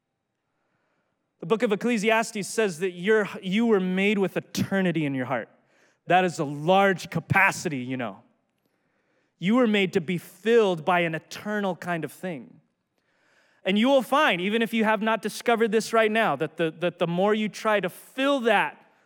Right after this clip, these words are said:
with radical, individualistic, and consumeristic, and in-, instant gratification needs, uh, and desires and purposes, that you will,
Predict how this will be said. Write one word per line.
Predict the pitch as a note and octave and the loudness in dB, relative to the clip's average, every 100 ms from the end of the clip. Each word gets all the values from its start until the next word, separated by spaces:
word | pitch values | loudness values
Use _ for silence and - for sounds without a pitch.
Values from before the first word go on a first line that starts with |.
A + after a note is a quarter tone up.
| - | -10
with | F#3 - - | -10 -10 -10
radical, | E3 G#3 A#3+ B3 B3 B3 | -2 2 2 0 0 -2
individualistic, | A3 A3 G3 F#3 A3 A3 - A3 G3+ | -2 -4 -4 -4 0 0 0 -4 -4
and | F#3 | -2
consumeristic, | F#3+ - A#3 A3+ G#3+ G#3 - G#3+ | -4 -2 0 2 2 2 -2 -4
and | G3+ F3 | -6 -8
in-, | A3 A3+ | -8 -8
instant | - B3 - A#3+ G3 | -4 -6 -6 -10 -2
gratification | A3 A3 G3 G#3 G#3+ F#3+ F#3+ F#3+ | 0 0 -2 -2 -2 -2 -2 0
needs, | G#3 F3 D3 - - _ _ _ - | 0 0 -6 -16 -20 _ _ _ 0
uh, | F#3 F3 | 0 0
and | F3 | -4
desires | F3 E3 G3+ F#3+ F3 | -4 2 2 2 -2
and | E3 | -4
purposes, | G3+ G3+ F3 F3 C3+ | -2 -2 -4 -6 -6
that | F3 F3 - | -2 -2 -4
you | F#3 G#3+ | -4 0
will, | A3 G3+ | 2 2